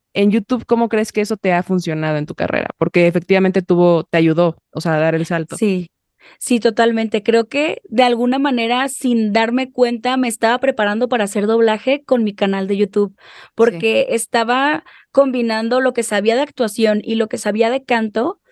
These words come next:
Speaker 2: eh, pero no como basándome, "Solo voy a grabar cosas que me queden bien". Era como, "No, si hay una canción de hombre que a lo mejor me va a quedar grave, voy a tratar de adaptarla o voy a intentar hacer la voz de este personaje". Entonces,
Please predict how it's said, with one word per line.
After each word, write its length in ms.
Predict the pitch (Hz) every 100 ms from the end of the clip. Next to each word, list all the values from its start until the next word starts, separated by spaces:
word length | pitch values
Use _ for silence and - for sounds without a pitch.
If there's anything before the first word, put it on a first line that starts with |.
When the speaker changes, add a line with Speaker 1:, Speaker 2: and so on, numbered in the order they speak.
| _ - _ _ _
Speaker 2:
eh, 540 | 240 240 240 226 226 226 -
pero 240 | 240 240 240
no 400 | 240 240 247 254
como 240 | 285 294
basándome, 540 | 269 247 240 247 254 247
"Solo 260 | 277 294
voy 140 | 302 302
a 40 |
grabar 280 | 285 240 247
cosas 300 | 254 269 247
que 80 | 240
me 120 | 208
queden 260 | 214 220
bien". 200 | 208 202 196
Era 160 | 196
como, 220 | 196 196
"No, 240 | 196 269 269
si 120 | 254
hay 80 | 240
una 140 | 269
canción 360 | 269 208 220 220
de 200 | 233 240 - - - _
hombre 460 | 269 269 254 247
que 100 | 240
a 40 | 226
lo 80 | 214
mejor 360 | 202 226 220
me 160 | 233 233
va 80 | 233
a 20 |
quedar 280 | 247 233 226
grave, 340 | 240 240 233
voy 140 | 226
a 80 | 240
tratar 320 | 226 214 208
de 80 | 214
adaptarla 560 | 208 202 233 233 233 226
o 100 | 214
voy 140 | 214
a 40 | 233
intentar 400 | 226 202 233 254
hacer 280 | 240 233 226
la 140 | 233
voz 240 | 214 247
de 120 | 220 208
este 180 | 202 208
personaje". 520 | 208 208 208 208 226
Entonces, 440 | 214 208 208 240